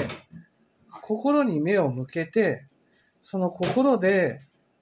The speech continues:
悪しか思ってないことを知らせていく。悪しかできないっていうことを知らせて、それを救うのがね、弥陀の本願なんだ。悪しかできないもの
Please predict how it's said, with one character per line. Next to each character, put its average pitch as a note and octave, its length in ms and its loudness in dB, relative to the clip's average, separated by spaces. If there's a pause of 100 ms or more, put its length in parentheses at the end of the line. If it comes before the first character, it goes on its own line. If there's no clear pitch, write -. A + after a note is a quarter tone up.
悪 C#4 340 2
し - 140 -6
か E3 220 4
思 G#3+ 260 0
っ - 60 -20
て G3+ 160 -2
な G#3+ 180 4
い F#3+ 140 -4
こ G3+ 180 -4
と A3+ 240 0
を A#3 440 2
知 - 180 -4
ら D3+ 140 2
せ D3 180 -2
て C3+ 80 -4
い B2 100 -4
く。 - 120 -18 (1500)
悪 D4+ 300 0
し - 100 -4
か A3 140 2
で G#3 160 4
き A#3+ 100 -2
な A#3+ 140 4
い A3+ 60 4
っ - 40 2
て G#3+ 180 -4
い F#3+ 100 4
う F#3+ 100 2
こ G3 140 -2
と G3+ 180 2
を E3 80 0
知 - 160 -8
ら G#3 160 2
せ A3+ 180 0
て、 A3+ 440 0 (840)
そ A#3+ 120 2
れ D4 160 4
を F4+ 340 4
救 F#4+ 580 6
う - 20 8
の G3+ 160 4
が D3+ 160 2
ね、 C3 200 -6 (640)
弥 D3+ 160 -4
陀 D#3 140 6
の D#3 160 2
本 D3+ 240 0
願 A#2+ 260 -6
な G#2+ 120 -16
ん - 20 -20 (1200)
だ。 A3+ 120 2
悪 B3+ 220 2
し - 120 -8
か F#3+ 140 4
で E3+ 140 2
き A#3+ 140 -4
な A#3+ 160 4
い F#3+ 100 0
も F3 220 0
の A#3 320 0